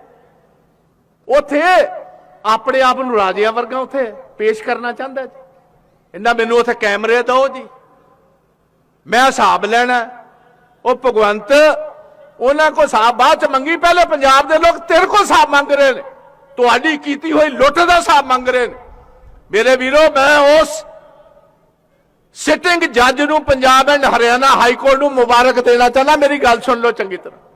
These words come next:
ਇੱਕ ਪੰਜਾਬੀ ਹੈ ਸਿਟਿੰਗ ਜੱਜ ਹਾਈ ਕੋਰਟ ਦਾ। ਪੈਂਹਠ ਹਜ਼ਾਰ ਕਿੱਲਾ ਸਾਡੀ ਪੈਲੀ ਲੁੱਟ ਕੇ ਲਿਆ ਚੱਲਿਆ ਸੀ ਕੇਜਰੀਵਾਲ ਤੇ ਭਗਵੰਤ,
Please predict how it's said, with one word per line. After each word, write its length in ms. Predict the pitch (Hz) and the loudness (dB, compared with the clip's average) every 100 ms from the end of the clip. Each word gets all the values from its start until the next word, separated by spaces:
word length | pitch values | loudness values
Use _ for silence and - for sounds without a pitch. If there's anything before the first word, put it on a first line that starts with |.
| _ _ | _ _
ਇੱਕ 260 | 220 233 247 | -4 -2 -4
ਪੰਜਾਬੀ 580 | 233 208 208 214 262 | -2 0 -2 -2 0
ਹੈ 160 | 214 311 - | 2 2 0
ਸਿਟਿੰਗ 280 | 311 320 294 | -4 -6 0
ਜੱਜ 280 | 269 269 | 2 2
ਹਾਈ 220 | 320 294 269 | 2 2 2
ਕੋਰਟ 240 | 277 262 | 0 0
ਦਾ। 420 | 262 214 - - - - _ _ _ _ _ _ _ _ _ - | 0 -2 -4 -14 -20 -20 _ _ _ _ _ _ _ _ _ -4
ਪੈਂਹਠ 360 | 269 349 359 320 | 0 2 2 0
ਹਜ਼ਾਰ 520 | 254 247 254 277 294 | 0 2 4 4 2
ਕਿੱਲਾ 400 | 294 262 277 294 | -2 0 2 2
ਸਾਡੀ 380 | 262 220 247 285 | 2 -2 -2 -4
ਪੈਲੀ 420 | - 240 262 311 | 0 0 0 -2
ਲੁੱਟ 300 | 247 233 247 | 0 0 0
ਕੇ 160 | 269 | 0
ਲਿਆ 240 | 262 220 339 | 2 2 2
ਚੱਲਿਆ 340 | 262 277 330 | 0 2 2
ਸੀ 140 | 339 339 | 0 0
ਕੇਜਰੀਵਾਲ 540 | 302 294 302 294 294 | 0 0 0 2 2
ਤੇ 120 | 294 | 0
ਭਗਵੰਤ, 500 | 294 254 226 208 165 | -4 -4 -4 -6 -14